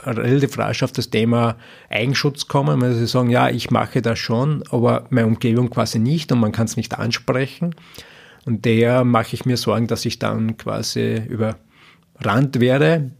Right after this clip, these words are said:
und daher Bewaffnung. Und das ist eine gefährliche Entwicklung, weil einerseits stimmt's oft nicht, weil man nicht voneinander weiß, dass Vorsorge doch ein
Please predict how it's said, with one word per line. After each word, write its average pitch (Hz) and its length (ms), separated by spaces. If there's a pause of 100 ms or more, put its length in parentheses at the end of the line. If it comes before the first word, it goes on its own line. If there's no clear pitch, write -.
(140)
und 123 220
daher 117 200
Bewaffnung. 147 880 (640)
Und 117 440
das 117 160
ist 117 120
eine 117 80
gefährliche 117 480
Entwicklung, 135 760 (600)
weil 131 140
einerseits 117 500
stimmt's 156 400
oft 151 320
nicht, 165 320
weil 120 140
man 120 260
nicht 120 220
voneinander 117 560
weiß, 110 260
dass 113 140
Vorsorge 113 500
doch 113 380
ein - 40